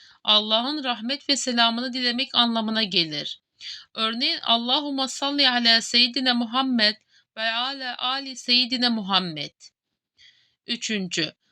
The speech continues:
aile büyüklerinizden yardım alarak defterinize günlük hayatta kullanılan üç dua cümlesini yazınız. Cevap,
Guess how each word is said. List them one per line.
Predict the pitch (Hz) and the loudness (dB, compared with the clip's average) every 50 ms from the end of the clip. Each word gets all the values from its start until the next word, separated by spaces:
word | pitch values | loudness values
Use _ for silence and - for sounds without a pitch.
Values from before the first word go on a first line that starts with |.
| _ _ - | _ _ -4
aile | - 214 214 214 226 240 302 311 - | 0 2 2 2 2 0 -4 0 2
büyüklerinizden | 349 330 320 320 - - 269 240 226 233 226 208 180 - 202 190 185 185 190 | 2 2 2 2 0 0 2 2 2 0 -2 -4 -2 0 0 2 2 0 0
yardım | 202 208 208 214 214 220 285 285 - | 2 2 2 2 2 -2 -4 -4 -2
alarak | - 247 254 269 277 277 269 240 208 | -2 0 2 4 2 2 2 2 0
defterinize | 247 240 240 - - 220 208 202 208 196 175 - 185 175 175 | -2 -2 -2 -2 -4 -2 -2 0 -2 -2 0 2 2 2 2
günlük | 180 170 170 214 208 220 233 294 302 - - | 0 -4 -2 0 0 2 0 0 -2 0 2
hayatta | 277 262 254 247 247 - - 285 277 | 4 6 6 4 4 2 0 -2 -2
kullanılan | - 262 240 240 226 220 208 196 190 185 175 175 214 - _ _ - | -2 -4 0 2 2 2 2 2 2 2 2 2 0 -6 _ _ -10
üç | 262 262 - - - | -10 -10 -8 -6 -4
dua | 269 262 262 254 262 277 240 | 0 2 4 4 2 2 0
cümlesini | 277 254 254 247 240 240 - - 247 247 247 | -2 -4 -2 -2 -2 -2 -2 -2 0 2 4
yazınız. | 226 208 180 170 180 160 151 165 165 - - - - _ _ _ _ _ _ _ _ - - - - - _ _ _ - 202 | 4 2 2 0 -4 -6 -6 -6 -8 -10 -12 -14 -14 _ _ _ _ _ _ _ _ -20 -20 -20 -20 -20 _ _ _ -8 -2
Cevap, | 180 220 202 180 175 156 147 _ | 2 2 2 2 0 -6 -8 _